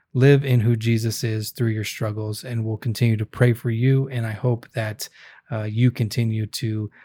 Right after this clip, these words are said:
listen to our podcast as an encouragement to you, and you walk through the book of James with us as we study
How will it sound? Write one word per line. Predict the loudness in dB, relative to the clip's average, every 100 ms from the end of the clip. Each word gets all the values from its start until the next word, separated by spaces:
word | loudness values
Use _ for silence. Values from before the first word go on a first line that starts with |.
| _
listen | 2 4 4 4
to | 4 4 4
our | 0
podcast | 0 0 0 -2 -2
as | -2 -2
an | -4
encouragement | -6 2 4 6 6 4 2
to | -2
you, | 0 2 0 -2 _ _ _ _ -6
and | -4 -2 -2 -2 -2
you | -2
walk | 0 2 2 0 -6 -2
through | 4
the | 4
book | 4 2
of | 0 0
James | 6 8 8 6
with | 2 0
us | -2 -4 -4
as | -6 -6
we | -6
study | -4 -2 0 2 2 2